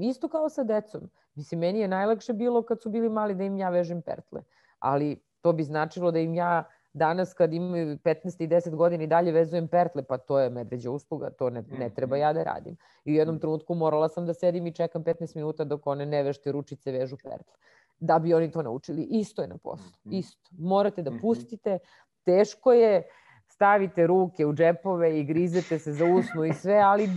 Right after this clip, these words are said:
Speaker 1: trpite, trpite, trpite, jer znate da će to da da velike rezultate. U suprotnom, dovešćete se u situaciju da vi sami radite sve, a svi znamo da ovde samo jedan čovjek može da radi sve.
Speaker 2: <laughs>
Speaker 1: Ovaj,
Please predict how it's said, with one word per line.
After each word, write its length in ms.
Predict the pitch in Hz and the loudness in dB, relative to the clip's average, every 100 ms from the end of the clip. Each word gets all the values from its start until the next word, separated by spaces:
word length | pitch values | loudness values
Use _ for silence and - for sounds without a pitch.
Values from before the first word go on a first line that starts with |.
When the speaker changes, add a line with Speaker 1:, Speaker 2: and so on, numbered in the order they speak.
| 151 135 - - | -6 -10 -14 4
Speaker 1:
trpite, 540 | 226 226 240 247 185 | 6 6 2 -4 -4
trpite, 500 | 180 202 196 202 160 | 0 -2 -2 -4 -6
trpite, 500 | 156 190 185 226 190 | -4 -4 -4 -4 0
jer 140 | 160 156 | 2 2
znate 440 | 165 175 208 196 | 0 0 0 -2
da 100 | 160 | -6
će 120 | 147 | -8
to 180 | 160 175 | -2 0
da 80 | 170 | 2
da 160 | 151 156 | 0 0
velike 400 | 147 143 147 147 | -2 -4 -8 -8
rezultate. 640 | 143 139 - - - - - | -8 -8 -8 -10 -10 -14 -8
U 100 | 160 | -8
suprotnom, 720 | - 233 254 247 247 214 190 - _ - | -4 -2 0 0 -2 -4 -8 -12 _ -4
dovešćete 540 | 156 175 190 185 - | 0 2 0 -6 -14
se 120 | - | -16
u 20 | 139 | -18
situaciju 640 | - - 143 156 - 156 | -12 -2 0 0 -2 -6
da 120 | 139 | -4
vi 180 | 135 151 | -4 -8
sami 400 | - 143 147 127 | -6 -4 -4 -4
radite 380 | 131 127 - - | -4 -6 -14 -20
sve, 360 | _ 127 151 - _ _ _ _ _ _ _ _ _ - | _ -2 -2 -4 _ _ _ _ _ _ _ _ _ -10
a 120 | 139 | -10
svi 220 | - 156 | -6 -8
znamo 380 | 135 139 143 131 | -4 -4 -2 -4
da 200 | 123 123 | -4 -2
ovde 420 | 117 127 120 113 | -2 -4 -6 -10
samo 300 | - 127 120 | -6 -6 -4
jedan 280 | 120 120 139 | -6 -6 -6
čovjek 260 | - 160 165 | -6 -6 -6
može 240 | 165 160 | -8 -8
da 100 | 170 | -8
radi 240 | 185 185 | -8 -8
sve. 260 | 220 - 247 226 - | -10 -12 -10 -10 -8
Speaker 2:
<laughs> 100 | - | -6
Speaker 1:
Ovaj, 640 | 175 185 180 180 185 185 | 0 2 2 2 -2 -4